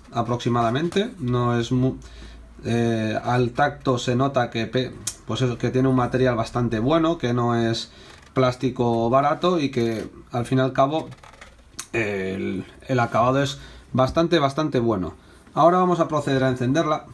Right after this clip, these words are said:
Para ello tengo un enchufe aquí al lado y vamos a meter el, la fuente, el, el cable que viene de la fuente de alimentación a la entrada de,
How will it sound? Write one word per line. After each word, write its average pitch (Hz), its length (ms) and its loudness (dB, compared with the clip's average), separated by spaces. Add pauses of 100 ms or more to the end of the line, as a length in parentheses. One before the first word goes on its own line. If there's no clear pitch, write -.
(160)
Para 127 260 2
ello 143 420 0
tengo 143 200 2
un 131 60 4
enchufe 127 380 0
aquí 127 220 0
al 127 100 4
lado 151 340 0
y 127 80 -2
vamos 127 260 2
a 127 60 2
meter 127 440 0 (760)
el, 107 640 0 (300)
la 110 140 0
fuente, 127 520 0
el, 107 360 -4 (120)
el 120 120 0
cable 127 260 2
que 131 80 2
viene 127 120 2
de 123 60 2
la 120 60 -2
fuente 123 200 0
de 123 60 4
alimentación 123 560 0 (380)
a 110 80 -2
la 110 80 4
entrada 113 460 2
de, 107 420 -2